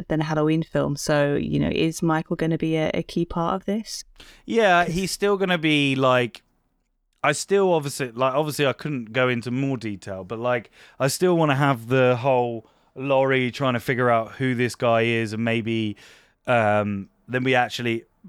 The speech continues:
Speaker 2: maybe right at the end we actually see his face and stuff, and, um, he is still gonna be, like, killing people, and they're still trying to work out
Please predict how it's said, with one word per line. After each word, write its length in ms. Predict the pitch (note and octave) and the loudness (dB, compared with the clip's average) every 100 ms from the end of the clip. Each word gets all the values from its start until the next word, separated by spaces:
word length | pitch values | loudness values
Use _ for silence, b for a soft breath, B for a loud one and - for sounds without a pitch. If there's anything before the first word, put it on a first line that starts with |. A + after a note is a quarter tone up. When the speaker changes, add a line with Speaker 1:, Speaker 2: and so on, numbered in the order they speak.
| D#3+ | -8
Speaker 2:
maybe 460 | D3 D3+ C#3 C3+ | 0 0 2 0
right 240 | B2+ C3+ B2 | 2 2 2
at 60 | |
the 140 | B2 B2 | 2 2
end 220 | B2 A#2 | 2 2
we 100 | B2 | 0
actually 300 | A#2 A2 A2+ | 0 -2 -8
see 200 | - B2+ | -6 -6
his 140 | A2+ | -6
face 400 | - A#2 A2+ G#2 A2+ | -2 0 0 -4 -10
and 100 | G#2+ | -10
stuff, 480 | - A#2+ A2+ G#2+ A2+ | -2 0 0 -2 -6
and, 280 | G#2+ G#2 - B B B - | -4 -6 -12 B B B -2
um, 840 | A#2 A2+ A2+ A2+ A2 G#2+ G#2 G2 _ _ _ _ _ _ _ - | 2 4 4 2 0 -2 -4 -6 _ _ _ _ _ _ _ -6
he 260 | B2+ D#3 | 2 4
is 120 | D#3 C#3+ | 4 2
still 220 | E3 D3+ | 0 0
gonna 160 | C3+ | 0
be, 160 | B2+ B2+ | 0 0
like, 220 | A#2+ G#2 | 0 -4
killing 340 | - C#3 C3 A2+ | -6 -4 -4 -4
people, 500 | B2 A2+ C3 A#2+ A#2 | -6 -4 -2 -2 0
and 140 | A#2 | -2
they're 60 | A2 | -6
still 220 | - C3+ | -4 -6
trying 180 | - A#2+ | -2 -4
to 40 | |
work 320 | A2 A#2+ A2+ | 0 0 2
out 260 | A#2 G#2+ | 0 0